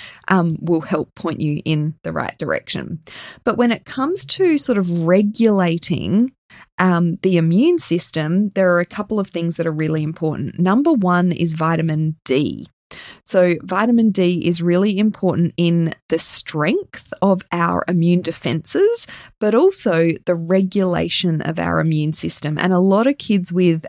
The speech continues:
allergies or atopic conditions are low in vitamin D. So we want to make sure that, um,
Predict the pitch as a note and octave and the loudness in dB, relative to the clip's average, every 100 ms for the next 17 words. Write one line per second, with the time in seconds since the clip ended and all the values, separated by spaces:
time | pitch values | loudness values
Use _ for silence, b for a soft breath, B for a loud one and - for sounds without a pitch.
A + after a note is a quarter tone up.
0 | - E3+ G#3+ G#3+ A3+ A3 G3 E3 E3 - | -2 2 2 2 0 0 0 -2 -4 -6
1 | E3+ - - F#3 F3+ - F3 F3+ - E3+ | -4 -4 0 0 0 0 0 0 0 0
2 | E3+ E3+ E3 E3 E3 D#3+ E3+ E3 D#3+ D3+ | 2 4 2 2 2 0 0 -2 -2 -2
3 | D#3 D3+ D#3+ - - D#3 - B B - | -2 -2 -2 -2 -4 -10 -18 B B -4
4 | G3+ G3 F#3 G#3+ A#3 G#3+ - - F3 F3 | 0 2 2 2 2 0 -2 -2 0 0
5 | E3+ D#3+ _ - F3 E3 D#3 | -2 -6 _ -2 0 0 -2